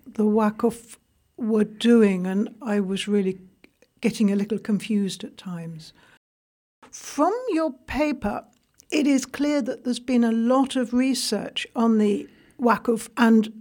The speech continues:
the endowments in general. So could you explain what is new in your research, and how was your research done, your sources, your challenges? And why did you focus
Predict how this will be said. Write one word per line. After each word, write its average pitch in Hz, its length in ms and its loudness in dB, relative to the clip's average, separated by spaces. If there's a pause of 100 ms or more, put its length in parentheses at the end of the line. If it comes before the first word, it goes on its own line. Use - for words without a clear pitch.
the 226 540 0
endowments 214 880 2 (180)
in 214 200 6
general. 220 560 2 (640)
So 285 380 -4 (240)
could 370 240 4
you - 80 -8
explain 285 600 2 (160)
what 247 320 -6
is 339 220 -2
new 240 500 6
in 220 360 2
your 240 420 2
research, 185 920 -6 (600)
and 269 200 -2 (220)
how 311 440 -2
was 359 200 0
your 311 180 2
research 269 680 0
done, 269 400 2 (220)
your 247 160 2
sources, 240 680 -2
your 214 120 -2
challenges? 214 920 2 (760)
And 240 160 6
why 320 160 2
did 508 180 -4
you 370 100 2
focus 262 520 -2